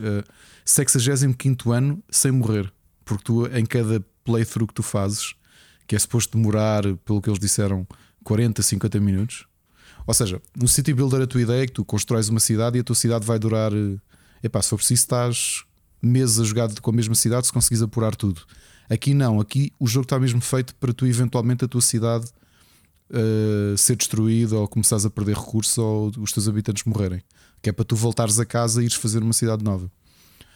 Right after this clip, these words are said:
E então eles estavam a dizer que um jogador há pouco tempo mostrou-lhe, mandou-lhes um screenshot de um mapa que fez de uma cidade em que não tinha uma única árvore, todos os quadrados estavam ocupados por edifícios e ele sobreviveu até o ano setenta e cinco, que eles disseram que foi assim uma coisa,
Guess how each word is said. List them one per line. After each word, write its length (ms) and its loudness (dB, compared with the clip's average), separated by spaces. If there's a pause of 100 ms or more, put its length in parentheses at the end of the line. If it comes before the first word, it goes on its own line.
(140)
E 60 2
então 120 2
eles 80 2
estavam 160 2
a 20 2
dizer 160 2
que 100 -2
um 60 4
jogador 640 0
há 120 -2
pouco 280 -4
tempo 300 -2
mostrou-lhe, 460 0
mandou-lhes 360 2
um 80 4
screenshot 500 0 (100)
de 80 -2
um 100 2
mapa 500 2
que 80 -6
fez 460 -2
de 100 -6
uma 160 4
cidade 480 0 (720)
em 120 2
que 100 -8
não 100 4
tinha 220 4
uma 140 4
única 340 2
árvore, 320 0 (280)
todos 280 2
os 160 2
quadrados 380 0
estavam 260 0
ocupados 300 -4
por 140 -4
edifícios 560 -4 (460)
e 40 2
ele 80 2
sobreviveu 420 2
até 140 0
o 120 2
ano 100 4
setenta 360 0
e 20 0
cinco, 340 0
que 100 -6
eles 100 0
disseram 240 -2
que 60 -12
foi 100 -2
assim 160 2
uma 140 2
coisa, 480 -2